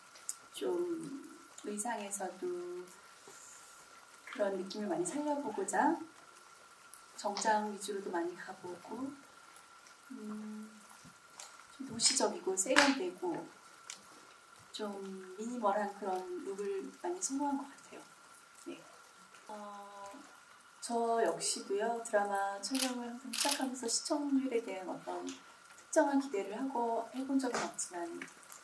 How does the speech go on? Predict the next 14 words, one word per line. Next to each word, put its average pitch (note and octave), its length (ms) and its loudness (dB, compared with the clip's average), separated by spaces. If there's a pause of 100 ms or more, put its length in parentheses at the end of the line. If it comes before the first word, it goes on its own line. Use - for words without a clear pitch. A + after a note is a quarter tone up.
(440)
그래도 G#3+ 800 -2 (260)
항상 B3 340 -6 (120)
같이 - 320 0
고생하시는 F#3+ 1000 -8
저희 E3+ 480 -8 (220)
스태프분들이나 G#3 800 -6
우리 F3 260 -2
배우분들이 G3 760 -4
애정을 G#3+ 600 0
쏟고 C#4 500 0
시간을 B3 380 2
쏟고 C4 460 -2
열심히 - 440 2
만든 F#3+ 600 -6